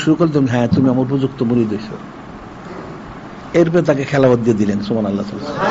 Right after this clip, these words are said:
তো এক একজনের পরীক্ষা থেকে একরকম। এখন তো সে বলতে পারতো যে, "হুজুর, আপনি তো আমাকে বলছেন নদীতে ফেলার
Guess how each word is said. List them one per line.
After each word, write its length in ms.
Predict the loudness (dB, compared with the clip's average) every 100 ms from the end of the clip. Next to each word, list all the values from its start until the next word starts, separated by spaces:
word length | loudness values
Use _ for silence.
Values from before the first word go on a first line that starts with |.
| 2 4 2 2 2 2 0 0 0 0 0 0 0 -2 -2 -2 -2 -2 0 0 -2 -4 -6
তো 60 | -4
এক 160 | 0 0
একজনের 380 | 2 2 2 2
পরীক্ষা 260 | 2 0 0
থেকে 140 | 0 2
একরকম। 440 | 2 2 0 -4 -10 -16 -18 -20 -18 -18 -18 -18 -18 -18 -18 -18 -16 -18 -18 -18 -16 -16 -16 -16 -16 -16 -16 -16 -14 -14 -14 -14 -14 -16 -16 -14 -14 -14 -14 -16 -14 -14 -14 -14 -14 -14 -14 -8 0
এখন 140 | 2
তো 80 | 2
সে 120 | 2 2
বলতে 300 | 2 2 2
পারতো 240 | 0 0 0
যে, 80 | 2
"হুজুর, 180 | 4 4
আপনি 220 | 2 0 0
তো 40 | 0
আমাকে 160 | 2 2
বলছেন 200 | 2 0 0
নদীতে 300 | 2 2 2
ফেলার 220 | 4 2